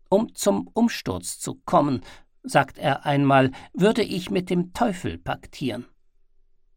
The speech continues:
Schnell erkennen sich Leber und Stauffenberg als Geistesverwandte.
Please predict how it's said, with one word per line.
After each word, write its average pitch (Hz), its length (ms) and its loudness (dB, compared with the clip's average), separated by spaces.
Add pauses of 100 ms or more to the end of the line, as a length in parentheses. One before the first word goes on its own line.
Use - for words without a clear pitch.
(260)
Schnell 220 280 8
erkennen 180 560 2
sich 139 300 -4
Leber 147 480 2
und 139 200 -4
Stauffenberg 135 760 -2
als 143 260 -6
Geistesverwandte. 101 1080 -6